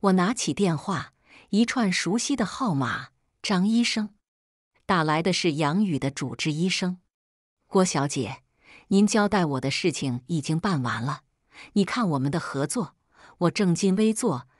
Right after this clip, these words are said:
三百五十万除去第一个月四十万，剩下的一百万作为你的报酬，剩余的麻烦你都打入我给你的账户。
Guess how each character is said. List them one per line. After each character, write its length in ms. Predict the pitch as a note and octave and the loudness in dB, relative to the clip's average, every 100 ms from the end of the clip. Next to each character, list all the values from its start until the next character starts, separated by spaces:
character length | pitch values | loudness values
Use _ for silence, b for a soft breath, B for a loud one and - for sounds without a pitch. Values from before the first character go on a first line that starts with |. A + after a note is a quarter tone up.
| _ - | _ -6
三 280 | - A3 | 2 2
百 160 | G#3 E3+ | 2 0
五 220 | G#3+ B2+ | -2 -2
十 180 | A#2 D3 | -2 -2
万 260 | G3+ E3+ C3 b b | -2 -2 -6 b b
除 200 | - D#3+ | -4 -2
去 200 | - E3+ | 0 -2
第 200 | - G3 | 0 0
一 200 | G#3+ E4+ | 2 2
个 100 | E4+ | 2
月 220 | F3+ F#3 | 2 0
四 240 | C#3+ - F3 | 0 -2 -2
十 160 | - | -2
万， 240 | A#2+ A#2+ - _ B B B | -2 -4 -6 _ B B B
剩 300 | - - A3+ | -4 0 0
下 180 | F#3 G3+ | 0 0
的 120 | E3 | 0
一 120 | G#3+ | -2
百 240 | G3 C3+ A2+ | -2 -2 -2
万 280 | E3 F3+ - b b | -2 -2 -4 b b
作 160 | - F3 | 0 2
为 140 | E3 | 4
你 160 | F3 B2+ | 2 0
的 80 | B2+ | -2
报 260 | G#3+ E3+ | -2 -4
酬， 300 | - A#2+ - _ b b b | -6 -10 -14 _ b b b
剩 280 | - D4 A#3 | -2 2 2
余 140 | D3+ | 2
的 100 | F3 | 0
麻 240 | E3+ C3 D3 | 0 0 -2
烦 280 | - D#3+ b b b | -2 -4 b b b
你 140 | F3+ | 0
都 160 | F3+ F3+ | 2 0
打 240 | E3+ C3 | 0 -2
入 200 | C#3+ F3 | 0 0
我 100 | D3 | 0
给 160 | D3 E3 | 0 0
你 160 | E3 | 0
的 100 | A#2+ | -2
账 240 | - F#3 B2+ | -4 -4 -4
户。 260 | - - | -8 -14